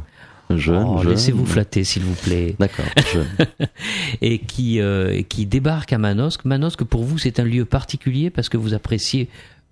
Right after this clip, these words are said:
Speaker 2: particulièrement un certain Jean Giono. C'est bien ça ?
Speaker 1: Ben, pour moi, euh, passer quelques jours ici à Manosque, c'est un peu une sorte de pèlerinage.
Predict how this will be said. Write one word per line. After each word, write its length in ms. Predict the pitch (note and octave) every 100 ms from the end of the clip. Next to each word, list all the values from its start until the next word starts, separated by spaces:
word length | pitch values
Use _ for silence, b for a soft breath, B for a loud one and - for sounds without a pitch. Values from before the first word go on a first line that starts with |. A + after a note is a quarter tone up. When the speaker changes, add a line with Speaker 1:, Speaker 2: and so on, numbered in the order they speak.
| -
Speaker 2:
particulièrement 800 | - - - A2+ G#2+ G2+ A#2 A2+
un 80 |
certain 520 | G2 A2+ - - C3 A2
Jean 200 | A#2+ A2+
Giono. 400 | G#2+ G2+ F#2 G2 -
C'est 80 | A2+
bien 120 | A#2+
ça ? 260 | A2+ A2+ D#3 D#3 _ _ A2
Speaker 1:
Ben, 280 | G#2 G#2+ - G#2+
pour 140 | B2+ A#2+
moi, 180 | B2+
euh, 640 | C3+ A#2+ G#2+ G2+ F#2+ F#2 F2+
passer 340 | - G2+ -
quelques 260 | - F2 F#2
jours 200 | F#2 F#2+
ici 180 | - F#2+
à 40 |
Manosque, 520 | F2 F2 A2 - -
c'est 220 | - -
un 140 | F2 E2+
peu 340 | - F#2+ G#2
une 100 | F2+
sorte 240 | - F#2 F2
de 80 |
pèlerinage. 720 | E2 F2+ F2+ F2 E2 F2 G#2+